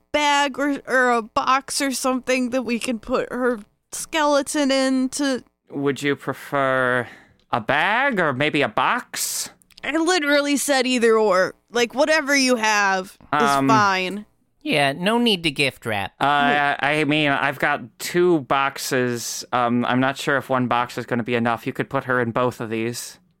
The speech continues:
Speaker 1: Can you do it?
Speaker 2: I mean, yes, of course.
Speaker 1: Thanks.
Speaker 3: Uh, hold on, hold on. I'll do this.
Speaker 1: Okay.
Speaker 3: Theo,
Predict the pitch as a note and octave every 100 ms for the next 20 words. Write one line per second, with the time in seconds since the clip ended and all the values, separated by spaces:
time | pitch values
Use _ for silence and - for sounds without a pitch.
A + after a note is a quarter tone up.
0 | _ _ - B3 A#3+ C#4 D#4+ E4 D#4+ D4
1 | - _ _ - C3+ C3+ B2 A#2 C#3+ C#3+
2 | A#2 - F3 E3+ C#3 - - - - -
3 | A#3 A3 G#3 - F4+ G3 D#3+ C#3 D#3+ F3
4 | C#3 B2+ D3 F3 C#4 F#3+ F3 C#3+ C3 -
5 | A#3 A3 A3 G#3+ G#3 G3 - _ _ -
6 | F#3+ F3+ F3 E3+